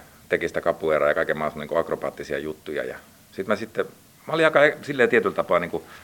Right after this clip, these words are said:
omalla tavalla ehkä ekstrovertti. Mä menin sit vaan juttelemaan, että hei, toi näyttää kivalta, että voitteko te opettaa mua? Ja sit, sitten tota niin,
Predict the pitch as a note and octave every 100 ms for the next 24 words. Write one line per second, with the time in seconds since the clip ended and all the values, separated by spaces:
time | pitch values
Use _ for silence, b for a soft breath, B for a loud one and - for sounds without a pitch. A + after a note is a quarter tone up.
0 | B - F#2+ E2 D#2+ E2 D#2+ - E2+ -
1 | - E2+ - E2 D#2 G2+ C#3 A#2 G#2+ C3+
2 | B2+ B2+ B2+ - D#2 F2 A2 A#2 G2+ F#2+
3 | F2+ F#2 E2+ C#2+ D2+ F2 F2 - F2+ E2+
4 | E2 - - - - - - - - _
5 | - A2+ B2 - A#2 - A2 G#2+ G2+ F#2
6 | G2 F#2+ F#2+